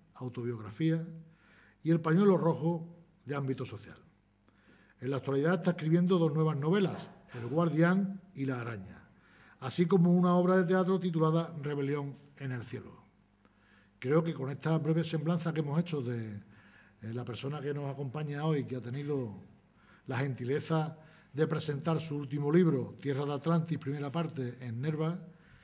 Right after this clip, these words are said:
queda demostrado que su labor cultural y, y de escritor es bastante prolífica y esperemos que los éxitos le acompañen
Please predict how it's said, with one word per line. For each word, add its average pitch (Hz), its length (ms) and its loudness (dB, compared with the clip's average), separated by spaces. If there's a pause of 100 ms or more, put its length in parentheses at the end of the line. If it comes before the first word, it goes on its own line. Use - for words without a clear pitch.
(180)
queda 131 180 -4
demostrado 143 560 -2
que 120 420 -6 (260)
su - 160 -10
labor 123 480 -6
cultural 135 540 -6
y, 131 360 -2 (640)
y 127 760 -4
de 127 120 -4
escritor 165 600 2
es 143 340 -6
bastante 127 440 -8
prolífica 165 580 -2
y 170 120 -2
esperemos 127 440 -6
que 135 160 -8
los 120 140 -6
éxitos 127 240 -8
le 135 80 -6
acompañen 170 640 0